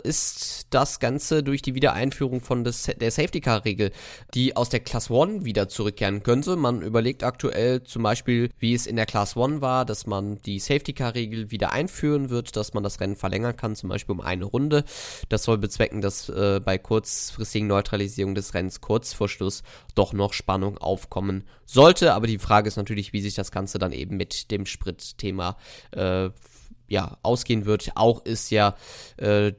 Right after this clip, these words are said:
derartige Änderungen ja auch immer mit dem T-V-Sendern der Live-Übertragung, äh, das wichtig abzusprechen, dass in dem Thema dann weiterhin der T-V-Partner Pro sieben besprochen werden muss. Also bei der D T M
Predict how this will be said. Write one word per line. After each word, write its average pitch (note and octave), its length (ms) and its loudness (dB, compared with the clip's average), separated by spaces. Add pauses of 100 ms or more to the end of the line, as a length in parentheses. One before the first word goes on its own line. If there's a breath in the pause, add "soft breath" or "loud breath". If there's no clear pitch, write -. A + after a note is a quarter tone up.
derartige G#2 540 2
Änderungen G#2 300 0
ja G2+ 80 0
auch G#2 80 -6
immer G2+ 160 -2
mit F#2+ 140 -6
dem G2+ 140 -4
T-V-Sendern G2+ 800 0
der G2+ 140 2
Live-Übertragung, A2 920 2
äh, G2+ 360 0 (140)
das - 400 -2
wichtig C3 400 0
abzusprechen, A2 640 -2 (100)
dass - 260 0
in A#2+ 200 -4
dem F#2+ 280 -2
Thema G2 380 -4
dann F#2 240 -6
weiterhin F#2 320 -8
der F#2+ 100 -6
T-V-Partner - 640 -8
Pro - 200 -4
sieben G2 320 -6 (380 loud breath)
besprochen G2+ 600 0 (240 soft breath)
werden A#2 720 -2 (240)
muss. - 480 0
Also C3+ 240 2
bei C#3+ 100 4
der D3 120 2
D D3+ 100 2
T D3 120 2
M F3+ 260 0